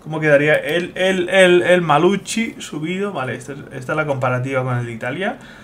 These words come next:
Pasa lo mismo con lo que hemos estado viendo, ¿eh? Tienen cosas mejores y cosas peores.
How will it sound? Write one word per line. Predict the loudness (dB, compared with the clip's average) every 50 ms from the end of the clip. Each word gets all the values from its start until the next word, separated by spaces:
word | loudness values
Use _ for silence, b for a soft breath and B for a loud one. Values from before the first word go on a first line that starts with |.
| B B B B B -20 -20 -20 -20 -20 -20 -20 -18 -18 -16 -4 0
Pasa | 0 2 2 4 2
lo | 4
mismo | 4 2 2 4
con | 4 6 6
lo | 6 6 4
que | 4
hemos | 4 4 2
estado | 4 4 4 4
viendo, | 4 2 2 2 2 2
¿eh? | 4 4 4 2
Tienen | 0 -2 -4 -4 -2 -4 -4 -6
cosas | -8 -8 -6 -4 -4
mejores | -4 -4 -2 0 0 2 2 0 0
y | -2
cosas | -4 -4 -6 -6 -6
peores. | -4 -2 -2 -2 -2 -4 -8 -12 -14